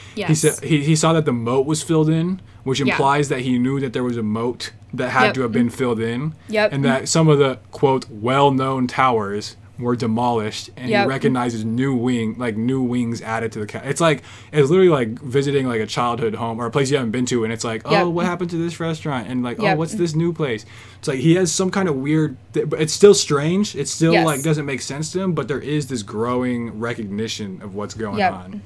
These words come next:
Speaker 2: Yep.
Speaker 1: And then at this point, he sees open windows, gorgeously ablaze with light and sending forth sound of the gayest revelry.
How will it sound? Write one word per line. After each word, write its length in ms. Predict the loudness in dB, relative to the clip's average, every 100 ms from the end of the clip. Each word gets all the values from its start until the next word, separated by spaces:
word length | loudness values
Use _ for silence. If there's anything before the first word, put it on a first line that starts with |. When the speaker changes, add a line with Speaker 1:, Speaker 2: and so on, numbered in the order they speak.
| -18 -18 -8
Speaker 2:
Yep. 280 | -6 -8 -10 -14 -14 -20 -20 -20 -20 -20 -20 -10
Speaker 1:
And 220 | -2 -2 0
then 300 | 0 2 0
at 180 | -2 -4
this 120 | -6
point, 360 | -4 -4 -4
he 100 | -4
sees 420 | -4 -2 -2 -2 -4
open 340 | -4 -2 0 0
windows, 540 | 0 0 0 -2 -4 -12 -18 -8
gorgeously 580 | 0 4 4 2 0 0
ablaze 480 | 0 0 0 0 0
with 160 | -4
light 400 | -4 -2 -2 -4
and 100 | -8
sending 480 | -8 -4 -2 -2 -2
forth 360 | -2 -2 -2 -2
sound 500 | -6 -2 -2 -2 -4
of 120 | -6
the 100 | -8
gayest 480 | -4 0 2 2 -2
revelry. 580 | -4 -4 -4 -8 -10